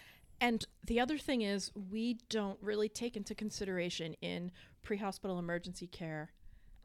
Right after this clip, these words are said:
what's, what are goals of care. That's, that's a nursing education thing, goals of care. And for someone who is going to, uh,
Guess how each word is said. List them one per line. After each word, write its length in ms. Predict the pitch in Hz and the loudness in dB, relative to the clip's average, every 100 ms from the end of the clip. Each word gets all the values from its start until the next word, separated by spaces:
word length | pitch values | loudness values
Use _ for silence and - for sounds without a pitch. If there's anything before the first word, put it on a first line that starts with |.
| - - - - - - - - 440 - - - - - | -12 -12 -12 -10 -6 -6 -6 -16 -14 -14 -14 -18 -16 2
what's, 360 | 214 269 - - | 6 6 2 2
what 200 | 220 254 | 8 10
are 100 | 285 | 10
goals 420 | 196 202 196 190 | 10 10 10 10
of 140 | 180 - | 6 4
care. 380 | - 175 - - | 2 2 2 0
That's, 260 | 202 - - - - | 0 0 -8 -12 2
that's 260 | 220 240 | 4 8
a 80 | 226 | 8
nursing 800 | 185 180 180 196 - 165 160 160 - - - - | 8 8 8 8 8 6 4 -2 -6 -14 0 6
education 680 | 190 185 - 165 151 170 | 8 6 4 2 4 0
thing, 280 | - 156 165 | 0 -2 2
goals 300 | 180 175 175 | 10 10 10
of 120 | 175 | 4
care. 380 | - 180 - - - | 4 4 6 2 2
And 380 | 185 185 175 - - - - - - - - - - - | 4 6 4 0 -4 -18 -20 -20 -20 -20 -20 -20 -20 -18
for 440 | - - - 262 294 | -14 -2 6 8 8
someone 600 | - 240 220 208 190 196 | 8 8 8 8 8 6
who 420 | 180 226 214 208 | 6 8 8 8
is 300 | 196 190 185 | 8 8 6
going 340 | 190 175 175 180 | 4 6 4 2
to, 520 | - 190 170 165 165 - - - 160 | 2 4 6 4 2 -4 -20 -2 4
uh, 200 | 147 | 4